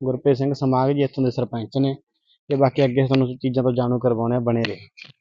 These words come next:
ਲਓ ਜੀ, ਪਿੰਡ ਦੀ ਸ਼ੁਰੂਆਤ ਆਪਾਂ ਇੱਥੇ ਹੀ ਕਰ ਦਿੰਦੇ ਆ, ਤੁਹਾਨੂੰ ਇੱਥੇ ਹੀ ਦਿਖਾ ਦਿੰਦੇ ਆ ਵੀ ਪਿੰਡ ਕਿੱਦਾਂ ਦਾ ਹੋ ਸਕਦਾ। ਮੇਰਾ ਗਾਂਵ ਮੇਰੀ ਸ਼ਾਨ। ਤੇ ਕੰਧਾਂ ਦੇ ਉੱਤੇ ਜਿਹੜੀਆਂ ਪੇਂਟਿੰਗਾਂ ਬਣੀਆਂ ਹੋਈਆਂ, ਬਹੁਤ ਸੋਹਣੀਆਂ ਬਣੀਆਂ ਹੋਈਆਂ।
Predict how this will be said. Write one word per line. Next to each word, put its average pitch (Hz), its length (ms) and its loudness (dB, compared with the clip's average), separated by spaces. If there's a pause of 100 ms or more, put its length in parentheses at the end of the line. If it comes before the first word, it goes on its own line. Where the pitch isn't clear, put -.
(380)
ਲਓ 190 120 12
ਜੀ, 233 120 8
ਪਿੰਡ 220 260 8
ਦੀ 226 120 8
ਸ਼ੁਰੂਆਤ 214 400 10
ਆਪਾਂ 214 200 12
ਇੱਥੇ 196 220 6
ਹੀ 247 40 10
ਕਰ 175 180 12
ਦਿੰਦੇ 156 280 10
ਆ, 196 140 8
ਤੁਹਾਨੂੰ - 760 6
ਇੱਥੇ 208 220 8
ਹੀ 240 40 8
ਦਿਖਾ 202 220 12
ਦਿੰਦੇ 170 220 8
ਆ 185 40 10
ਵੀ 196 260 10
ਪਿੰਡ 196 440 6
ਕਿੱਦਾਂ 180 380 10
ਦਾ 175 80 12
ਹੋ 160 160 12
ਸਕਦਾ। 127 320 6
ਮੇਰਾ 180 360 12
ਗਾਂਵ 180 280 12
ਮੇਰੀ 170 300 10
ਸ਼ਾਨ। 160 540 6 (640)
ਤੇ 190 140 10
ਕੰਧਾਂ 208 440 12
ਦੇ 214 80 12
ਉੱਤੇ 202 220 10
ਜਿਹੜੀਆਂ 208 220 12
ਪੇਂਟਿੰਗਾਂ 180 520 10
ਬਣੀਆਂ 180 240 10
ਹੋਈਆਂ, 180 200 8
ਬਹੁਤ 170 280 12
ਸੋਹਣੀਆਂ 165 340 10
ਬਣੀਆਂ 180 260 12
ਹੋਈਆਂ। 180 340 10